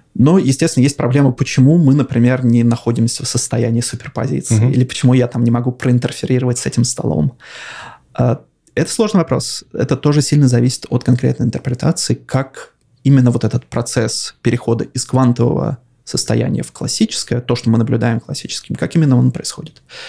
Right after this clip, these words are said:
Speaker 1: На это есть много разных ответов, а, н-, но мы хотим всё равно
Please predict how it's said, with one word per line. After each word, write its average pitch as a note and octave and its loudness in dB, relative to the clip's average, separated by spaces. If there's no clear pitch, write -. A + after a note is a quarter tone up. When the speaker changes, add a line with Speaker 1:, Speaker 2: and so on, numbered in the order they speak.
Speaker 1:
На - 2
это - 0
есть B2 0
много A#2 2
разных - -4
ответов, - -2
а, B2 -2
н-, B2 6
но D3 2
мы C#3 6
хотим D#3+ 0
всё - -2
равно C3 2